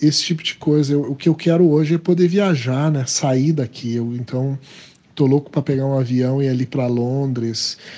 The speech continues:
e ver as coisas que tão acontecendo, ah, realmente conseguir me integrar ao mundo mais, sentar num, num, num, num pub bem movimentado, ver bastante gente aglomerada.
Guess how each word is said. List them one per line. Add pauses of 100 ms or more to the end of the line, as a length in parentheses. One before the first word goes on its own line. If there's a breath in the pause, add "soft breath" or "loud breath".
(340 loud breath)
e
ver
as
coisas
que
tão
acontecendo, (600)
ah, (100)
realmente
conseguir
me
integrar
ao
mundo
mais, (520 loud breath)
sentar
num, (100)
num,
num,
num (180)
pub
bem
movimentado,
ver
bastante
gente
aglomerada.